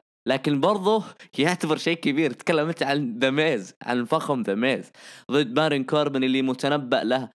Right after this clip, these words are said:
مستقبل جيد جدًا. يعني، ايش اقول لكم؟ يعني هذه حنجلس، آه، تقريبًا ست ساعات.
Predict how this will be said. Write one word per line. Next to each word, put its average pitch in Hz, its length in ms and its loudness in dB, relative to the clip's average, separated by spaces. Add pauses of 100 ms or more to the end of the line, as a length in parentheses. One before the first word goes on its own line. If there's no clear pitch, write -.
(140)
مستقبل 127 600 0
جيد 117 380 2
جدًا. 95 420 -2 (720)
يعني، 139 440 -4
ايش 160 180 -2
اقول 170 220 2
لكم؟ 104 260 -6 (180)
يعني 135 380 2
هذه 160 380 2
حنجلس، 151 560 -2
آه، 135 160 0 (540)
تقريبًا 151 580 0
ست 170 260 -4
ساعات. 147 540 0